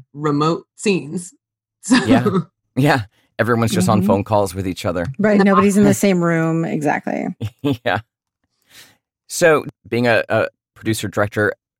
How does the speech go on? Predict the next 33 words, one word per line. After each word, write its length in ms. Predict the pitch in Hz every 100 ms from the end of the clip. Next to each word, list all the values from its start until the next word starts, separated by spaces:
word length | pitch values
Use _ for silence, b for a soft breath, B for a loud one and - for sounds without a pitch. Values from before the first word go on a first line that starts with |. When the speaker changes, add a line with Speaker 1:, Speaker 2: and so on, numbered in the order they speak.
| _ 101
Speaker 2:
actor, 280 | 107 113
and 160 | 101 87 -
all 220 | 104 98
of, 140 | 95 -
of 100 | 90
the 100 | 90
above, 480 | 85 92 110 85 -
do 80 | 101
you 60 |
have 200 | 104 107
any 240 | 98 95 87
sort 300 | - - 95
of 100 | 87
advice 480 | 82 90 98 101 -
for 260 | - -
other 160 | 90 104
creatives 680 | - 90 80 82 - - - _ _ _ -
who 140 | 110
maybe 280 | 107 104 104
aren't 180 | 101 -
feeling 500 | 104 120 113 92 85
quite 300 | - 101 95
as 260 | 92 92
inspired 680 | 82 95 - 101 101 95 98
to 420 | - 98 92 87 - b b
reinvent 480 | 98 110 104 101 73
rules 580 | 98 113 110 104 95 107
and, 260 | 92 90
and 340 | 82 95 92 -
go 120 | 101
out 140 | 104 101
there 160 | 104
and, 180 | 92